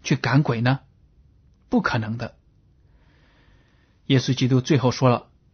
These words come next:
，“我是靠着上帝的能力来赶鬼，这就是上帝的国临到你们了。你们是有福气的，能够听到上帝天国的道理，能够看到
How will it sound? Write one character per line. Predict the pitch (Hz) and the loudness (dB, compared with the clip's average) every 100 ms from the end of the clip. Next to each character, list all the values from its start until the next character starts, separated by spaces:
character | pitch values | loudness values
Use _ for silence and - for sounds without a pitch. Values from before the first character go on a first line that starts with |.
| _ _ _ _ | _ _ _ _
，“我 | - 117 | -4 -2
是 | 139 | -2
靠 | - 185 | 2 4
着 | 139 | 4
上 | 123 - 214 160 | 2 2 4 6
帝 | 226 | 6
的 | 156 | 6
能 | 127 120 | 4 4
力 | 143 | 4
来 | 117 117 | 2 0
赶 | 104 113 | -2 0
鬼， | 131 104 - _ _ _ _ _ _ _ - | 0 -2 -6 _ _ _ _ _ _ _ 2
这 | 147 | 2
就 | 131 | 2
是 | 120 | -2
上 | 117 - 175 | -2 0 0
帝 | 135 131 | 2 0
的 | - | -2
国 | 120 117 - _ | -4 -4 -6 _
临 | - 123 127 | -4 0 0
到 | 139 | 0
你 | 123 101 | 0 -2
们 | 90 | -6
了。 | 92 - _ _ _ _ _ _ - | -10 -14 _ _ _ _ _ _ 0
你 | 156 | 6
们 | 156 190 | 6 6
是 | 254 | 6
有 | 175 120 | 6 4
福 | - 135 | 0 -2
气 | 147 247 156 | 2 4 4
的， | 117 _ _ _ _ - | 2 _ _ _ _ 0
能 | 143 | 2
够 | 147 | 2
听 | 135 175 | 2 2
到 | 170 139 - | 2 2 -2
上 | - - 160 | -4 0 0
帝 | 139 | 0
天 | 117 - 190 185 | -2 0 2 4
国 | 131 | 2
的 | 131 | 0
道 | 208 170 | 0 0
理， | 117 104 - _ _ _ _ | -2 -6 -12 _ _ _ _
能 | - | 0
够 | 165 180 | 2 2
看 | - 214 | 4 4
到 | 185 139 - | 4 4 0